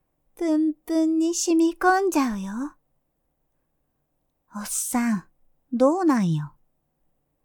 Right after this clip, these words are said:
想像しただけで、チンポに来ちゃってるんじゃねえの？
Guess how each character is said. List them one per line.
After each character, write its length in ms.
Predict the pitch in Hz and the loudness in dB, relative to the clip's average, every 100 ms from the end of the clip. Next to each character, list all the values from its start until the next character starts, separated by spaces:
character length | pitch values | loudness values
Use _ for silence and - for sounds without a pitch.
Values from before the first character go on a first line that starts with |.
| _ _ | _ _
想 360 | - 208 196 196 | -6 -4 -4 -4
像 300 | 196 196 202 | -4 -4 -6
し 100 | - | -8
た 180 | 196 | -10
だ 120 | 190 185 | -10 -10
け 180 | 190 | -12
で、 220 | 175 165 _ _ _ _ _ _ | -12 -14 _ _ _ _ _ _
チ 220 | - 294 294 | -4 0 0
ン 100 | 277 | 0
ポ 160 | 262 | -4
に 180 | 226 226 | -4 -6
来 200 | - 330 | -6 -4
ち 80 | 349 | 0
ゃ 100 | 302 | 0
っ 100 | - | 0
て 180 | 269 254 | -2 0
る 160 | 254 | 0
ん 100 | 247 | -2
じ 80 | 254 | 0
ゃ 80 | 254 | 0
ね 280 | 269 277 285 | 0 0 0
え 40 | |
の？ 500 | 269 269 285 349 | 0 0 -2 -4